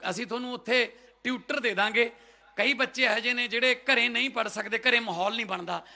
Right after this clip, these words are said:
ਜਿਹੜੇ ਲਾਇਬ੍ਰੇਰੀ 'ਚ ਆ ਕੇ ਪੜ੍ਹ ਸਕਦੇ ਨੇ, ਕਿਤਾਬਾਂ ਮਿਲਣ ਉੱਥੇ। ਪੂਰੀ ਸ਼ਾਨਦਾਰ ਲਾਇਬ੍ਰੇਰੀ ਇਸ ਪਿੰਡ ਦੇ ਵਿੱਚ, ਅਸੀਂ ਬਹੁਤ ਸਾਰੇ ਪਿੰਡਾਂ 'ਚ ਬਣਾਈਆਂ ਨੇ ਤੇ ਇਸ ਪਿੰਡ ਨੂੰ ਅਸੀਂ ਲਾਇਬ੍ਰੇਰੀ ਦਾ ਵੀ ਕਰ ਦਾਂਗੇ। ਤੇ ਸਿਕਸ ਸਾਈਡ, ਅ,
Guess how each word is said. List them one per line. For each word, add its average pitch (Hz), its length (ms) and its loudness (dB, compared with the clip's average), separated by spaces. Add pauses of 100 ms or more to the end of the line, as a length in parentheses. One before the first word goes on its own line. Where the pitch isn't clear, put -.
(140)
ਜਿਹੜੇ 220 120 -4
ਲਾਇਬ੍ਰੇਰੀ 196 380 -2
'ਚ 208 100 -6
ਆ 185 60 0
ਕੇ 185 120 -10
ਪੜ੍ਹ 165 180 -10
ਸਕਦੇ 165 320 -6
ਨੇ, 175 60 -8
ਕਿਤਾਬਾਂ 175 460 -2
ਮਿਲਣ 180 200 -10
ਉੱਥੇ। 175 300 -8 (400)
ਪੂਰੀ 240 240 -2
ਸ਼ਾਨਦਾਰ 254 600 4
ਲਾਇਬ੍ਰੇਰੀ 196 500 0
ਇਸ 175 120 -8
ਪਿੰਡ 175 180 -8
ਦੇ 160 100 -8
ਵਿੱਚ, 160 220 -6
ਅਸੀਂ 175 140 -4
ਬਹੁਤ 214 200 0
ਸਾਰੇ 240 180 4
ਪਿੰਡਾਂ 226 240 2
'ਚ 214 80 -2
ਬਣਾਈਆਂ 208 360 0
ਨੇ 214 140 -4 (480)
ਤੇ 196 140 2
ਇਸ 185 140 -4
ਪਿੰਡ 185 220 -8
ਨੂੰ 175 240 -8
ਅਸੀਂ 165 160 -8
ਲਾਇਬ੍ਰੇਰੀ 147 360 -4
ਦਾ 143 120 -12
ਵੀ 143 120 -12
ਕਰ 139 160 -12
ਦਾਂਗੇ। 139 260 -20 (960)
ਤੇ 208 180 0
ਸਿਕਸ - 460 -4
ਸਾਈਡ, 240 460 4
ਅ, 226 140 2